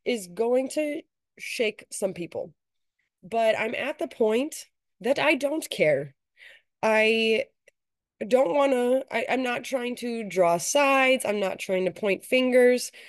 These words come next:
but we live in a very, we live on Earth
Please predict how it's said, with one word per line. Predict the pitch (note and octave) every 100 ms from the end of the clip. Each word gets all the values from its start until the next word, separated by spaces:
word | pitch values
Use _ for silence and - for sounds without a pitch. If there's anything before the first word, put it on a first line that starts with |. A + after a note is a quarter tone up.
| - - -
but | G3+ A3 A3+ - - - -
we | G#3+ B3+ C4
live | B3+ C4 A#3+
in | A#3
a | A3 F3 F3+ _ _ _ _ _ _
very, | F#3+ F3+ G#3 A3+ A#3+ A3+ A3+ A3 A3+ - _ _ _ - G#3 -
we | A3+ A#3
live | G#3 A#3
on | B3+ C4
Earth | - C#4+ B3+ -